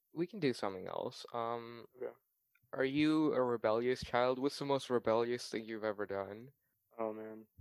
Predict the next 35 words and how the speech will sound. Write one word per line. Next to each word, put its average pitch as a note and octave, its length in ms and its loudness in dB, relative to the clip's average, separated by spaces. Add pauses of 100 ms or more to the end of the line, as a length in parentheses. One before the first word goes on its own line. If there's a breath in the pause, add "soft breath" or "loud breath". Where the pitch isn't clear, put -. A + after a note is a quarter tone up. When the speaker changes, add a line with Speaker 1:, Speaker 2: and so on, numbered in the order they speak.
(160)
Speaker 1:
<laughs> - 200 4
Speaker 2:
Um, B2 680 2 (2500 loud breath)
all C3+ 100 6
right, B2 200 4
so A#2+ 200 -2
eighth E3 280 2
grade B2+ 340 6
was A#2+ 200 -4
my, A#2+ 200 -2
like, G#2+ 380 2 (760)
that A#2+ 80 2
was B2 240 4
my, A2+ 360 -4 (100)
my A#2 160 0
bad A2 380 0
kid - 260 -8
year, G2+ 280 -8
right? G#2 120 -14
That's A2 200 -8
the A#2 120 -6
year A2 220 0
I G#2+ 60 -6
just G#2 440 -16
Speaker 1:
Oh, A2+ 360 -4 (200)
okay. A2 320 0 (140)
Speaker 2:
was A2+ 120 -6
a A2+ 60 -4
rebellious A2 340 -2
Speaker 1:
Like, C3+ 200 6
actually C3 520 6
Speaker 2:
child, - 0 -
Speaker 1:
bad D#3+ 280 8
Speaker 2:
right? - 20 -12
Speaker 1:
kid, G3 220 4
or, B2 360 8